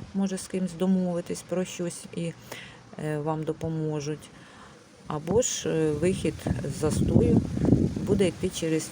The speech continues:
чиюсь допомогу, може дружню, може партнерську. М, по ітогу вас повинно задовольнити в обох варіантах.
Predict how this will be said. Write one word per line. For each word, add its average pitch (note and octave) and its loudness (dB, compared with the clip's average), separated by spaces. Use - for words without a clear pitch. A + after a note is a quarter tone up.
чиюсь F3 0
допомогу, D3+ 2
може D#3+ 6
дружню, C#3 2
може D#3 2
партнерську. C#3 -2
М, - 8
по F3 4
ітогу F#3+ 4
вас F3+ 0
повинно E3+ 4
задовольнити D#3+ 6
в - 6
обох C3 6
варіантах. F#3+ 2